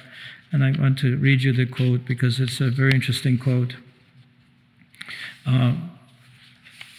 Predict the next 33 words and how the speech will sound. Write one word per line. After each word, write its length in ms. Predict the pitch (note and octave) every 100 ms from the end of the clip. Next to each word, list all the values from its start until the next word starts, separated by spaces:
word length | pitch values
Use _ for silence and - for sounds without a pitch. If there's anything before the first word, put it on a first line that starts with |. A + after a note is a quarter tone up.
| -
he 140 | -
said 400 | - D3 C#3 - - - - - -
to, 320 | - C3+ B2+
uh, 180 | B2+ B2+
fr-, 180 | C3+ -
confronting 540 | D#3 C3 C3+ B2+ C3 A#2+
this 160 | B2+
Hun, 300 | - C3+ B2+
this, 300 | B2 A#2 -
this, 440 | - C3 - - - - - - - _
uh, 200 | - - B2 C#3+ B2 - A#2 -
powerful 460 | D3+ C#3+ C#3 C#3
military 420 | B2+ C3 C3 C3+
leader, 360 | B2+ B2 C3 B2+
savage 440 | - C3+ C3 A#2+
leader, 420 | B2 B2+ B2 B2 - - -
and 120 | C3
he 100 | C3
said 260 | B2+ C3+
to 120 | - A#2
him, 200 | C3 B2+
he, 240 | B2 - - - - -
he 60 |
says, 260 | - C#3 B2+
"Now 520 | C3+ C#3 D3 D3 C#3+
we 140 | C#3 B2+
pray 400 | - C3+ C3 B2+
that 240 | C3+ C3
you, 400 | C#3 C3+ C#3+ C3+ - - - - - - - - - -
who 160 | C#3
have 220 | B2 B2+
conquered 680 | - D3 D3+ D3+ D3 C3 B2+ -
others, 560 | B2+ C3 C#3 C#3+ -